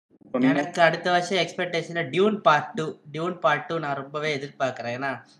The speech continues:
Speaker 2: டியூன் பார்ட் ஒன்லாம் நான் மிகப்பெரிய ரசிகன் அந்த படத்துக்கு. So வந்து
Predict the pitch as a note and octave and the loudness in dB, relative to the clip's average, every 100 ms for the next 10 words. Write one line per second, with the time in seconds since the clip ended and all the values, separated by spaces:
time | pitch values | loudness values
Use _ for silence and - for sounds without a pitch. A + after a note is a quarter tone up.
0 | - C#3 - C#3+ C3 C#3 C3+ D3+ C#3+ B2+ | -12 -12 -2 -2 -2 -4 -4 -4 -4 -6
1 | B2+ C#3 - D3 C#3+ C3+ C#3+ C#3+ C3 A#2 | -8 -8 -8 -6 -4 -6 -6 -6 -6 -8
2 | A#2 B2 - A#2 B2 - - A#2+ A#2+ C3+ | -10 -10 -10 -12 -12 -14 -10 -8 -8 -6
3 | B2 G#2+ | -8 -10